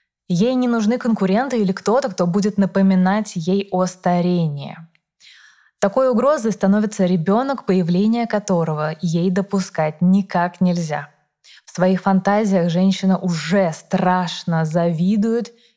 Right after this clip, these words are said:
и ненавидит ребенка. В конце,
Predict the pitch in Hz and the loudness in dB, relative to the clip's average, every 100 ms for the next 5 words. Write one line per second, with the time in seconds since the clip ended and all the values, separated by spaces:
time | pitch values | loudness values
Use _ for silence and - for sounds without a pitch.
0 | _ 185 180 185 190 196 190 170 170 175 | _ 0 2 2 2 4 4 2 0 0
1 | 170 175 160 151 147 - 139 _ _ _ | -2 -4 0 -2 -2 -8 -8 _ _ _
2 | _ _ _ _ _ _ _ - - - | _ _ _ _ _ _ _ -20 -20 -20
3 | - 202 196 - 226 247 | -2 0 0 0 -2 0